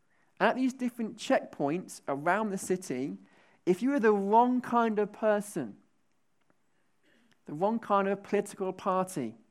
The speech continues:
if you were educated, if you were a doctor, a business person, a lawyer, if you were a Christian, if you were a Buddhist monk, you'd be killed there and then. Everyone else was marched to these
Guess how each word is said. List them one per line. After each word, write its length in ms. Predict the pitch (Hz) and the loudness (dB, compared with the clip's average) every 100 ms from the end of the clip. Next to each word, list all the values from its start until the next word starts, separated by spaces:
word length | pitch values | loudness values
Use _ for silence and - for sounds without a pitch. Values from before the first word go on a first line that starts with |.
| _ _ _ _ | _ _ _ _
if 120 | - | -6
you 80 | 196 | 6
were 140 | 190 - | 6 8
educated, 920 | 208 214 233 - 202 196 - 123 - _ _ _ _ _ _ _ _ _ | 6 6 -2 2 2 2 -2 -4 -4 _ _ _ _ _ _ _ _ _
if 60 | - | -2
you 100 | 185 | 2
were 80 | 190 | 2
a 60 | |
doctor, 680 | 151 190 196 196 - 190 113 - _ _ _ | 4 6 6 4 2 2 2 -4 _ _ _
a 60 | 151 | -12
business 500 | 143 202 208 196 185 | -4 -4 -2 -4 -4
person, 540 | - 160 143 - 143 - | -6 -8 -6 -6 -8 -2
a 80 | 147 | 0
lawyer, 560 | 147 165 185 185 127 - _ _ _ _ _ _ _ | 0 0 -2 -2 -2 -4 _ _ _ _ _ _ _
if 80 | |
you 100 | 185 | 2
were 80 | 196 | 4
a 60 | 170 | 4
Christian, 680 | 175 220 214 - 220 123 107 - _ _ | 2 -4 -4 -2 -2 -2 -4 -16 _ _
if 80 | _ | _
you 60 | 202 | 0
were 120 | 190 | 2
a 60 | - | 2
Buddhist 460 | 147 208 208 202 | -2 0 0 -2
monk, 460 | 208 208 147 156 - _ _ _ | 2 4 4 0 -10 _ _ _
you'd 240 | - 220 - | -6 -6 -2
be 140 | 185 | -6
killed 600 | 180 - 220 220 220 220 | -6 2 4 4 -2 -2
there 260 | 180 185 190 | 4 4 4
and 140 | 190 | 0
then. 260 | 151 120 113 - _ _ _ _ _ _ _ _ _ _ - | -2 -2 -4 -16 _ _ _ _ _ _ _ _ _ _ 4
Everyone 280 | 202 214 | 4 6
else 160 | 214 214 | 0 0
was 120 | 185 | -4
marched 360 | 165 175 147 - | 0 0 0 -4
to 100 | 160 | -8
these 400 | 147 143 131 | -4 -4 -6